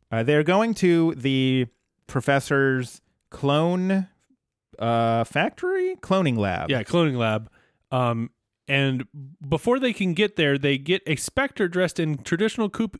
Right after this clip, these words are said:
Speaker 2: uh, uh, kabuki outfit that tells them to turn around, but they just kinda keep going. They're spooked by it a little bit, but not too,
Speaker 1: Yep.
Speaker 2: not too scared.
Speaker 1: Fry, as the Shaggy analog,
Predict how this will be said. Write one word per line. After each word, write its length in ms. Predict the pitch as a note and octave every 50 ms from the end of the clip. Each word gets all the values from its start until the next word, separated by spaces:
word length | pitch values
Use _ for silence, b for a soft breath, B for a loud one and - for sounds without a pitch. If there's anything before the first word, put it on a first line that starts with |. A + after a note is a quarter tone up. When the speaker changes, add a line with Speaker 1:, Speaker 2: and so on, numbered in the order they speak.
| - -
Speaker 2:
uh, 40 | E3
uh, 340 | D#3+ D#3 G#2 D3+ D#3 D#3+ - - - -
kabuki 480 | - D#3 D3 F#3+ A#3 G#3+ - F3+ C#3+
outfit 400 | A#2 A#2+ B2 A2+ - C#3+ D3+ D3
that 100 | D3 C3+
tells 220 | - E3 F3 E3+ F3
them 140 | G3 G3
to 60 | F3+ -
turn 100 | G#3+ A3
around, 400 | A3 A#3+ B3+ A#3 G3 F#3 F#3 -
but 80 | - D4
they 80 | D#4+ E4
just 160 | E4+ D4+ -
kinda 180 | - A#3+ A3 G#3
keep 180 | - G3+ D#3
going. 320 | - C#3+ A#2+ A#2 A#2 A#2 A2+ - _ _ _ _ _ _ _ _
They're 120 | - - -
spooked 300 | - - F3+ C#3+ - -
by 140 | D#3+ B2+ B2
it 40 |
a 40 | B2
little 160 | A#2+ B2 B2
bit, 160 | B2 C3 B2+ B2
but 140 | B2 A#2+
not 200 | C3+ B2+ A#2+ A2
too, 200 | - - A2 G2+ - _ -
Speaker 1:
Yep. 320 | C#3 C#3 C3+ C3 B2+ -
Speaker 2:
not 120 | - G3+ -
too 100 | F3+ D3+
scared. 320 | - - F#2+ F#2 F2+ - _ _ _ _ _ _ _ _ _ _ -
Speaker 1:
Fry, 420 | - - D#3+ F#3+ F#3 C#3 A#2+ A#2 A#2+
as 220 | - A2+ A2 G2
the 100 | A2+ G#2+
Shaggy 400 | - - C3 B2 B2+ B2 C#3+ D3+
analog, 640 | C3+ A#2 A2+ G#2+ G2+ F#2+ F#2+ F#2+ F#2+ F#2 G#2+ C3